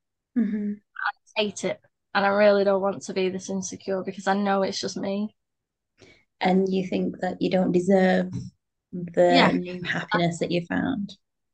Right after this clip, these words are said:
Speaker 2: And I think, like, why, why me? You know, like, yeah, exactly. No, like that. And I just think, like,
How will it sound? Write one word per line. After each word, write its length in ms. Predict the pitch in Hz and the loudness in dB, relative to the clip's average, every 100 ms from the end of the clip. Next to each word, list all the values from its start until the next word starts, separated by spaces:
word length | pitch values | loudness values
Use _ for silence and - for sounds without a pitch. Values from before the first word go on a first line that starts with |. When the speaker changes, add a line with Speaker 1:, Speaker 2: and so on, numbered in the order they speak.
| - | -2
Speaker 2:
And 100 | 220 | 0
I 80 | 226 | 0
think, 260 | 240 214 - | 0 -2 2
like, 220 | 202 208 | 2 4
why, 520 | 208 202 202 196 196 - - | 4 6 6 2 0 -8 -12
why 360 | 202 208 202 208 | 0 4 4 4
me? 440 | 208 196 190 190 | 2 0 -2 -4
You 160 | 247 208 | -4 -2
know, 280 | 202 196 196 | 0 0 2
like, 340 | 196 190 - - | 2 0 -2 2
yeah, 240 | 349 - - | 2 2 -4
exactly. 440 | 311 392 381 220 196 | 0 0 0 0 0
No, 180 | 320 226 | 2 2
like 200 | 220 254 | 2 2
that. 320 | 269 190 196 | 4 4 2
And 100 | 208 | 0
I 120 | 208 | -2
just 260 | 208 208 - | -4 -8 -2
think, 260 | 208 190 | -2 0
like, 340 | 208 196 190 | 0 0 0